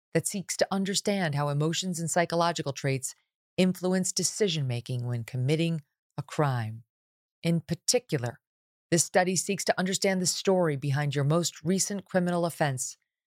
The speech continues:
with an emphasis on your thoughts and feelings throughout your experience." To the average citizen, these questions may sound bizarre, but experts say it is not unusual for criminologists to want to better understand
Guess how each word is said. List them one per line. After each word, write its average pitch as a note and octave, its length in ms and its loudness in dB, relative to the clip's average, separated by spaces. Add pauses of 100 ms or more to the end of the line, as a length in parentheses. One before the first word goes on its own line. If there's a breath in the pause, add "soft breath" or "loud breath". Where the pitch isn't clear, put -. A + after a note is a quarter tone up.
(160)
with D3 140 2
an E3 100 2
emphasis F#3 500 0
on E3+ 140 2
your D3+ 140 0
thoughts F#3 360 0
and F3+ 160 -4
feelings C#3 460 0 (440)
throughout C#3 400 2 (120)
your B2+ 320 0
experience." B2 760 -2 (960)
To - 100 0
the E3+ 120 6
average E3+ 260 2
citizen, D3+ 480 0
these D#3 180 0
questions E3+ 420 -2
may D3 140 0
sound C#3 320 0
bizarre, B2 500 0 (600)
but D3+ 140 0
experts - 420 -2
say D#3 380 2
it D#3 120 -2
is D#3 180 0
not F3 240 2
unusual B2 580 -2 (440)
for D3 160 2
criminologists F3 1080 0 (220)
to E3 120 2
want D3+ 320 0
to F3+ 80 -2
better D#3+ 360 2
understand D3 640 -2